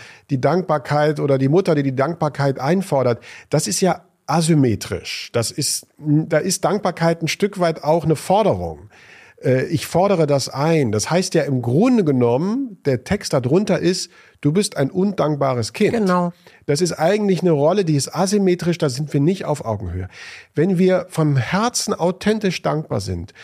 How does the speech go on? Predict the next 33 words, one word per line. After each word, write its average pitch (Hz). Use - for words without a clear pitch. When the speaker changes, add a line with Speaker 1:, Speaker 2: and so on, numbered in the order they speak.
Speaker 1:
dann 131
erlaube 139
ich 170
dem 135
anderen 175
oder 117
der 113
anderen 170
oder 143
der 123
Situation 143
auf 131
Augenhöhe 175
mit 151
mir 147
in 139
einem 123
Austausch 101
zu -
sein. 220
Speaker 2:
Mhm. 277
Speaker 1:
Und 165
wir 160
kennen 214
das 202
bei 175
so 170
Grundemotionen, 110
wie 135
Speaker 2:
Mhm. -
Speaker 1:
eben 151
ein 123
Lächeln, 120